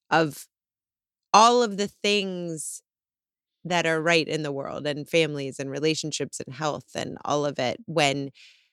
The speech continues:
those things are in rubble in your own life. Um,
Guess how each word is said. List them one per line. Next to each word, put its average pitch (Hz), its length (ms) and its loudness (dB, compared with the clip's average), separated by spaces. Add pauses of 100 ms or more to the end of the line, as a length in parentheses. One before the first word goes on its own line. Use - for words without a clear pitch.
(1160)
those 160 480 6 (100)
things 139 720 -2 (580)
are 143 220 2
in 139 320 -4
rubble 135 360 -2
in 131 100 -6
your 131 160 -10
own 139 200 -6
life. 208 540 -4 (640)
Um, 147 520 0